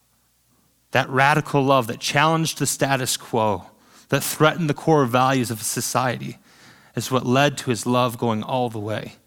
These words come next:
even all the way to the cross. So I don't have,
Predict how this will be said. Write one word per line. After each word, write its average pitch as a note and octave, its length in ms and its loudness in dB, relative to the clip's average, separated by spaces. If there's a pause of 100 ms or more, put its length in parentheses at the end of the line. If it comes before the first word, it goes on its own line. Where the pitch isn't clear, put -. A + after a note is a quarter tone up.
(1300)
even B2 220 0
all A2 160 0
the G#2+ 60 -2
way G#2 120 -2
to - 140 -10
the G#2+ 80 -10
cross. - 540 -10 (3500)
So - 160 -2
I D3 80 6
don't D#3 200 0
have, C3 600 2